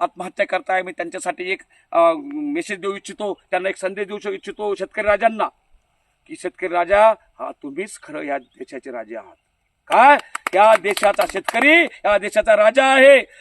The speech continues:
आणि म्हणून या राजानं या प्रजेला सांभाळायचं आहे. त्यांनी तोंड बाजूला करून आत्महत्या करायची नाही.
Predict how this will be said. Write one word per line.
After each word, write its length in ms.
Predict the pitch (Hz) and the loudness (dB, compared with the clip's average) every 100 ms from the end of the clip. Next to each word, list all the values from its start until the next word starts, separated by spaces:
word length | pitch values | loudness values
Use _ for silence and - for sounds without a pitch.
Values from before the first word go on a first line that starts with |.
| - | 0
आणि 220 | 208 226 | 0 2
म्हणून 380 | 208 226 254 247 | -2 -2 -2 4
या 140 | 226 | 4
राजानं 640 | 208 208 233 247 285 320 311 - - | 4 4 2 4 8 8 8 2 2
या 100 | 208 | 2
प्रजेला 440 | - 214 214 226 | 2 -2 4 2
सांभाळायचं 420 | 220 202 214 214 214 | 4 4 2 4 2
आहे. 440 | 208 208 214 180 | 2 0 -2 -4
त्यांनी 880 | _ _ - 170 175 196 277 302 247 | _ _ -6 -4 -4 -2 2 2 0
तोंड 460 | _ _ 214 262 | _ _ -2 -2
बाजूला 360 | 254 233 208 208 | 0 -2 -2 -6
करून 300 | - 185 190 | -4 -4 -2
आत्महत्या 480 | 170 - 165 - 156 | -4 -6 -8 -6 -6
करायची 640 | - 143 139 - 208 269 | -6 -8 -8 -6 -2 0
नाही. 720 | 247 160 156 254 277 277 208 | -2 -4 0 2 4 2 -2